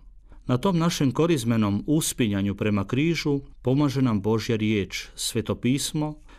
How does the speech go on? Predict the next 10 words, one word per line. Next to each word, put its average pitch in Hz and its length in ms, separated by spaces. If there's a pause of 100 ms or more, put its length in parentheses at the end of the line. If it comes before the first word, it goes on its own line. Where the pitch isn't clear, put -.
(120)
koje 131 180
nas 117 200
želi 131 320
ohrabriti 127 720
u 113 80
svim 170 300
našim 127 360
trenucima 107 800
sumnji, 151 840
nejasnoća 120 880